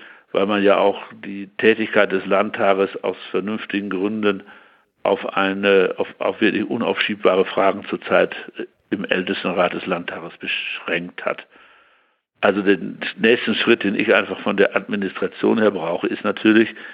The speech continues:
die Verabschiedung des Gesetzes. Aber, äh,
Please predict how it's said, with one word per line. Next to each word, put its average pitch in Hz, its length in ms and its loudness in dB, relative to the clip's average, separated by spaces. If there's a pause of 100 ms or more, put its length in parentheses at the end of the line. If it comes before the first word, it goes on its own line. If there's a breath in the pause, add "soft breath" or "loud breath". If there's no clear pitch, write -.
(500 loud breath)
die 101 80 0
Verabschiedung 98 640 0
des - 200 -16
Gesetzes. - 560 -4 (840)
Aber, 90 680 0
äh, 85 440 -8